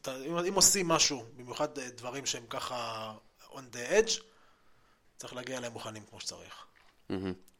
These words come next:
Speaker 2: אה, מה בתוך האיבנט עצמו? מאוד חשוב, כאילו,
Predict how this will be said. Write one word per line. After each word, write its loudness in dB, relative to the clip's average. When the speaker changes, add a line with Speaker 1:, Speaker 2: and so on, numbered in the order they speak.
Speaker 2:
אה, 4
מה 8
בתוך 6
האיבנט 4
עצמו? 0
מאוד 12
חשוב, 6
כאילו, 4